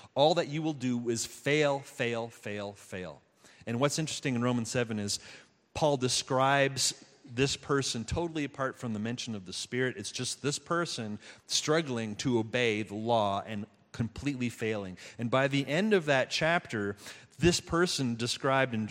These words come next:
Romans chapter seven, which I think is Paul's own experience, but it's universalized to anybody who ever tries to become sanctified by the law, is in total despair. That person is in total despair.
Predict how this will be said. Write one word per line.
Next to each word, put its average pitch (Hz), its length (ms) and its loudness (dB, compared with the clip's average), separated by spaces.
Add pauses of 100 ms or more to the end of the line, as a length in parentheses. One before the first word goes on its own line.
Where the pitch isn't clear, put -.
Romans 113 400 0
chapter 104 320 -4
seven, 107 380 -4
which 113 180 -2
I 113 60 0
think 135 280 -2
is 107 80 -4
Paul's 131 400 0
own 113 160 0
experience, 120 580 -4 (200)
but 127 100 0
it's 120 160 -4
universalized 123 840 0
to 120 160 -2 (100)
anybody 156 520 0
who 127 160 -2
ever 160 280 0
tries 120 320 -2
to - 60 -10
become 107 260 -8
sanctified 92 600 -8
by 82 140 -10
the 76 100 -14
law, 76 340 -10 (2250)
is 135 160 2
in 131 100 -2
total 151 360 0
despair. 107 500 -4
That 92 180 -6
person 101 360 -6
is 92 100 -6
in 90 120 -8
total 90 280 -8
despair. 78 500 -12